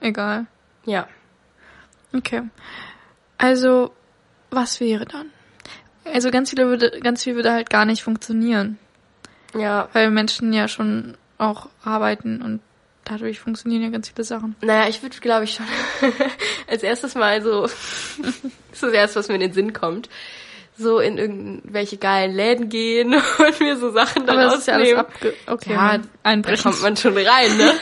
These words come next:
Speaker 1: <laughs>
Speaker 2: Und dann erstmal so, glaub ich, so richtig geiles Essen und so holen. <laughs>
Speaker 1: Oh,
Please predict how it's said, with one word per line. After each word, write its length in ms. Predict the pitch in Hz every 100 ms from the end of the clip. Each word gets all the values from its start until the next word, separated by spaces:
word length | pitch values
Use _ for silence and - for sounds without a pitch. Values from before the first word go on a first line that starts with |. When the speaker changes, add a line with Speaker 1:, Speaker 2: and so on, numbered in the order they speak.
| - 381 359
Speaker 1:
<laughs> 400 | 285 - - -
Speaker 2:
Und 140 | 233 226
dann 280 | 220 220 202
erstmal 340 | 214 220 220
so, 120 | 214
glaub 200 | 208 208
ich, 100 | 208
so 80 | 208
richtig 320 | 214 240 247
geiles 280 | - 190 190
Essen 320 | - 202 - 330
und 140 | 349
so 80 | 370
holen. 320 | 359 370 427 349 -
<laughs> 1000 | 370 427 494 622 - - _ _ _ -
Speaker 1:
Oh, 440 | 220 208 214 220